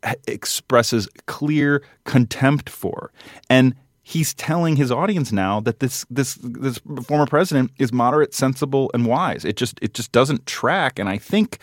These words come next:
you know, I, I don't want to be too cynical about this, but I really don't think there's any other way to see that, uh, other than he thinks his audience isn't ever going to know what he said about Trump privately because we all live in such siloed media worlds.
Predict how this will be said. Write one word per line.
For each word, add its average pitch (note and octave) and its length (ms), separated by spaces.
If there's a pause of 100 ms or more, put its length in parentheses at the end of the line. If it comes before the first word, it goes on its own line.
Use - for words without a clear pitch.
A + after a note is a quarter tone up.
(320)
you B2 80
know, G2 200
I, C2 500
I C#2 120
don't G#2 120
want G2+ 100
to F2 40
be - 80
too - 220
cynical F3+ 500
about - 280
this, A#2 160
but - 260 (500)
I B2+ 80
really E3 180
don't D#3 140
think D#3+ 140
there's B2 180
any C#3 180
other C3 160
way A#2+ 140
to G#2+ 80
see G3+ 240
that, C3 320
uh, - 420
other B2 280
than A#2+ 320 (460)
he - 360
thinks - 360
his C#3+ 200
audience B2+ 540 (100)
isn't C3 360 (340)
ever B2+ 240
going A#2+ 400
to A#2 140
know A2 340
what F2 200
he G2+ 100
said F2 240
about E2+ 240
Trump F#2 340
privately G2 600
because G2+ 520 (640)
we A2 240
all A2+ 260
live G#2+ 320
in G2 240
such - 380
siloed G2+ 640
media B2+ 340
worlds. F#2+ 500